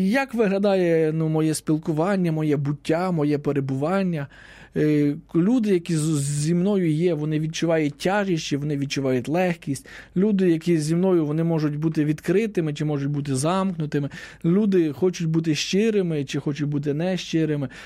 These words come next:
Люди хочуть бути собою, чи творити переді мною образ, і так далі.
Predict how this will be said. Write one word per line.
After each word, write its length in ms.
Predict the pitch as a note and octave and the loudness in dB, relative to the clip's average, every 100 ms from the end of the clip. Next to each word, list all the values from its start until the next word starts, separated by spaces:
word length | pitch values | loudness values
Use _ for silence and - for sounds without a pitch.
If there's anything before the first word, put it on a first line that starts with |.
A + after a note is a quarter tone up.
| - | -4
Люди 180 | F3+ F3 | 0 2
хочуть 240 | F#3 F#3 F3+ | 2 0 0
бути 180 | F3 | 0
собою, 580 | E3 - E3 F3 A3+ F#3+ | 0 0 2 2 2 0
чи 140 | D3+ D3+ | 0 -2
творити 420 | D#3+ D#3+ F3 D#3+ | 0 0 0 -2
переді 300 | D#3+ D#3 D#3 | -2 -2 -2
мною 280 | E3 F#3 F#3+ | 0 0 2
образ, 500 | F#3+ F#3+ E3+ D#3+ - - - | 2 2 2 -2 -4 -18 -6
і 80 | G#3 | -4
так 200 | G#3 A3 | -2 0
далі. 320 | A#3 F#3 A#2 | 0 0 -2